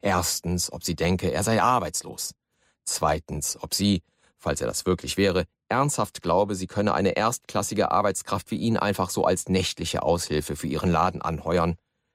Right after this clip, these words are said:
Drittens, weshalb sie die ganze Plackerei überhaupt auf sich nehme und den Laden nicht stattdessen einfach verkaufe.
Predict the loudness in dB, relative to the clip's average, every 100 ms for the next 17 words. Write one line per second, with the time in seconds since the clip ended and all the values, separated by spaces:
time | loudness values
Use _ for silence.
0 | -10 -2 -2 2 -2 -2 _ _ _ -4
1 | -2 2 2 2 0 0 2 2 2 0
2 | 0 -2 -4 0 0 2 0 0 0 0
3 | 4 2 2 -6 -2 0 2 0 _ _
4 | -8 -2 2 2 2 0 -2 -2 0 -2
5 | 0 -2 -2 -2 -2 0 0 0 -4